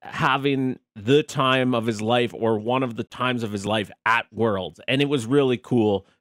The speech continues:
to witness. You know, he sort of in that conversation took me through a little bit of, of his history with Team Canada. He was,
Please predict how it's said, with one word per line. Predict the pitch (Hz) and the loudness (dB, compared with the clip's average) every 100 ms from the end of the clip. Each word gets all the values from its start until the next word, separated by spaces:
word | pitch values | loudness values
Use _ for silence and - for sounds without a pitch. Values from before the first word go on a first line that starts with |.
| _ | _
to | 143 | 0
witness. | 113 90 92 - - | 0 -4 -8 -12 -4
You | 135 | 2
know, | 127 107 | 2 2
he | - 160 156 147 - _ _ 123 | 0 0 0 -4 -10 _ _ -20
sort | - 143 131 | 2 4 4
of | 120 | 2
in | 120 | 2
that | 120 117 | 2 -2
conversation | - 127 120 110 135 139 - 131 - _ _ _ _ _ | -2 -4 -4 -6 -4 -2 -2 -4 -4 _ _ _ _ _
took | - 156 139 | -4 -4 -2
me | 170 | -4
through | 196 - 131 117 110 | -4 -2 0 2 2
a | |
little | 110 113 | 0 -2
bit | 101 110 | -2 -2
of, | 104 101 104 | -2 -2 -4
of | 98 | -6
his | 95 110 95 | -6 -8 -6
history | 110 104 - 101 | -10 -10 -8 -6
with | 98 92 _ | -4 -6 _
Team | 107 90 | -6 -6
Canada. | 98 90 87 90 | -6 -4 -4 -6
He | 90 | -6
was, | 95 117 160 123 | -2 0 0 -4